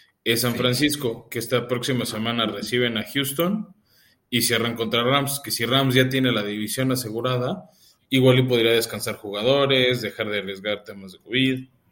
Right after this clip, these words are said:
Speaker 2: Pero para que eso pase,
Speaker 1: Te enti-, o sea,
Speaker 2: Rams
Speaker 1: te-, o sea, Rams tiene que ganar esta semana que viene a,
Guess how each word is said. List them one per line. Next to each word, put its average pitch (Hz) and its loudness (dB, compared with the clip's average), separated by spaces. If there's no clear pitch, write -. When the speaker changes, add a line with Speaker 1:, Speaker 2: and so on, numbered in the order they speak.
Speaker 2:
Pero 107 -2
para 107 0
que 127 0
eso 123 0
pase, 120 2
Speaker 1:
Te 147 4
enti-, 151 2
o 147 4
sea, 131 6
Speaker 2:
Rams - 0
Speaker 1:
te-, - -12
o - -6
sea, 135 2
Rams 165 6
tiene 175 6
que 147 4
ganar 123 4
esta 131 0
semana 120 0
que 110 -6
viene 113 0
a, 98 -10